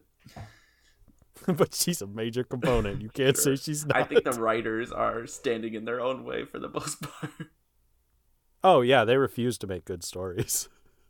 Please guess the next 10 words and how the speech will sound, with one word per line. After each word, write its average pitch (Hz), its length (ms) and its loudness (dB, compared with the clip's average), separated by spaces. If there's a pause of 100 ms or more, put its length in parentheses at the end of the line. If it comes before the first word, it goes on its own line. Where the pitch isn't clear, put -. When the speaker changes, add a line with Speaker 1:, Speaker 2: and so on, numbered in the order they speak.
(340)
Speaker 1:
<laughs> - 880 -20
God 160 220 10
forbid 190 280 6
they 170 100 2
take 147 220 4
a 123 60 2
stance 110 500 0
on 98 180 0
something. 101 520 -6 (200)
Speaker 2:
Yeah. - 220 -12